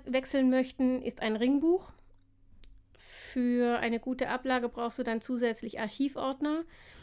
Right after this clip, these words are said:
Aber der Vorteil ist, dass du die Seiten einzeln, also auch nachträglich ergänzen, rausheften, einheften kannst und kannst es immer fortführen. Du musst nicht jedes Mal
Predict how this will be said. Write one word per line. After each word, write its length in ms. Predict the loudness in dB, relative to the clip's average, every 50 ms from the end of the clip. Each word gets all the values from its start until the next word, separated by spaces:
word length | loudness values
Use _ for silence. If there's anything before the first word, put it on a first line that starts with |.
| -18 -10 -4 -2
Aber 120 | 0 0
der 120 | 0 0
Vorteil 360 | 0 0 -2 0 0 -2 -2 -2
ist, 200 | -4 -4 -4 -4
dass 220 | -4 -4 -4 -6
du 320 | -4 -4 -4 -4 -4 -6 -6 -6
die 80 | -6 -2
Seiten 360 | 0 0 0 0 0 -2 -4
einzeln, 540 | -2 0 0 -2 -2 -2 0 0 0 0 -2
also 180 | -2 -4 -4 -2
auch 100 | -2 -2
nachträglich 540 | -2 -2 -2 -2 -2 -6 -6 -6 -6 -8 -6
ergänzen, 500 | -6 -4 -2 -2 -4 -4 -4 -4 -4 -2
rausheften, 560 | 0 -2 -2 -2 -2 -4 -4 -4 -4 -6 -4
einheften 500 | -2 -2 -2 -2 -4 -6 -6 -8 -10 -8
kannst 360 | -6 -4 -4 -4 -4 -4 -8
und 160 | -10 -10 -8
kannst 220 | -6 -8 -8 -8 -8
es 100 | -8 -6
immer 160 | -4 -4 -4
fortführen. 760 | -4 -2 -2 -2 -4 -4 -8 -10 -6 -4 -2 0 0 0 -2
Du 80 | -2
musst 260 | -4 -4 -6 -6 -8 -10
nicht 240 | -12 -12 -12 -8
jedes 280 | -6 -6 -4 -4 -6 -6
Mal 280 | -6 -4 -4 -4 -4